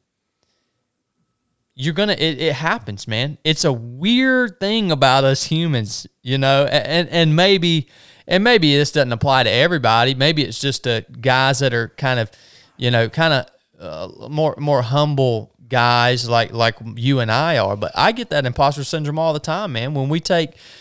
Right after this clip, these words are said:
you know, we'll take a, a, a class out for the basic course, and, you know, there's been times that I've thought, you know, uh, what, what qualifies me? Uh, like, how, how, who am I to tell these people this? And then I'm like,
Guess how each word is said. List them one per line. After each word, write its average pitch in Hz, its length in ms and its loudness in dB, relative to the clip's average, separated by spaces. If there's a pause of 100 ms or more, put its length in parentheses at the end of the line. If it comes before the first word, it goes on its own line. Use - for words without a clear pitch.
(160)
you 143 100 -4
know, 170 120 2
we'll 151 160 0
take 151 320 -2
a, 120 320 0 (280)
a, 123 200 -2
a 120 40 -6
class 139 440 0
out 131 180 -4
for 139 80 -8
the 123 60 -6
basic 120 400 -4
course, 120 440 -4
and, 110 240 -6 (440)
you 123 100 -4
know, 135 80 2
there's 143 240 2
been 135 200 -4
times 135 440 -2
that 117 160 0
I've 123 220 0
thought, 120 320 0
you 117 140 -6
know, 123 360 0 (920)
uh, 120 140 -6
what, 147 260 -2
what 165 220 -4
qualifies 160 680 0
me? 127 480 -4
Uh, 123 320 -2
like, 127 220 0
how, 135 300 -4
how, 160 320 -2
who 170 240 -2
am 151 100 -2
I 143 220 2
to 113 160 -4
tell 120 280 -2
these 113 200 -4
people 113 320 -6
this? 110 340 -4
And 110 140 -6
then 110 120 -4
I'm 113 160 -4
like, 107 220 -6